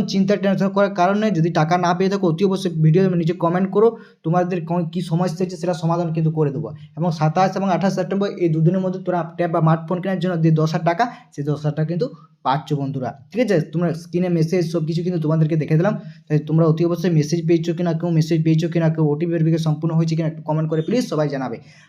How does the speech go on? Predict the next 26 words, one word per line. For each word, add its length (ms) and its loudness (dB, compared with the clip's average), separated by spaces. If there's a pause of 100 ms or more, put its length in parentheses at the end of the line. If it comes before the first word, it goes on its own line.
আর 200 2
ভিডিওটা 300 4
বন্ধুদের 260 4
মধ্যে 140 -2
একটু 200 -6
শেয়ার 280 0
করে 180 0
দাও, 220 4
চ্যানেলে 240 0 (160)
নতুন 240 0
হয়ে 120 0
থাকলে 140 0
একটু 260 -6
সাবস্ক্রাইব 300 -2
করে 140 -2
রাখো। 140 -2
এরকম 260 0 (600)
ছ 40 -16 (120)
হাজার 240 2
ছাত্রছাত্রী 500 0
লেভেলের 340 2
ছাত্রছাত্রীরা 460 -2 (100)
যুক্ত 220 2
আছে, 240 0
যারা 180 0 (140)
টাকা 200 0